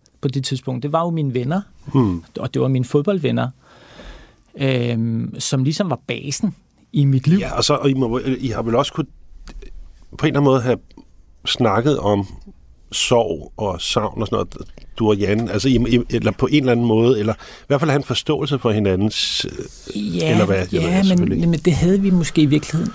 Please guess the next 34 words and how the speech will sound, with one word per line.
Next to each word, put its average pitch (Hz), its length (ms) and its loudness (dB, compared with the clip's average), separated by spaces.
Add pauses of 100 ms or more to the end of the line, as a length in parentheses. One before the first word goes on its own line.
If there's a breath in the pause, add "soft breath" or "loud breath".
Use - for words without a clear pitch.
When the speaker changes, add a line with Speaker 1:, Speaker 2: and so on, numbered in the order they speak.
Speaker 1:
ikke. - 400 -6
Speaker 2:
Nej. - 80 2
Speaker 1:
Altså, 135 140 2
vi, 139 200 2
det, - 280 -4
det, 151 160 4
jeg 143 100 2
tror, - 160 -2
det 160 80 2
fungerede 156 420 2
på 156 140 -4
nogle 139 220 0
andre, 131 600 2 (200)
øh, 135 160 -6
frekvenser 147 560 -2
på - 140 -2
en 135 100 0
eller 139 120 2
anden 135 120 4
måde. 131 160 6
Det 135 80 0
var 139 60 4
ikke 143 120 -2
sådan, 139 140 0
så 139 120 -6
vi 127 80 -4
satte 127 300 0
os - 180 -2
ned 123 140 -2
og 123 200 -6
snakkede 123 800 0
og 113 180 0 (140)
Speaker 2:
Nej, 104 100 -8
nej. 92 100 -8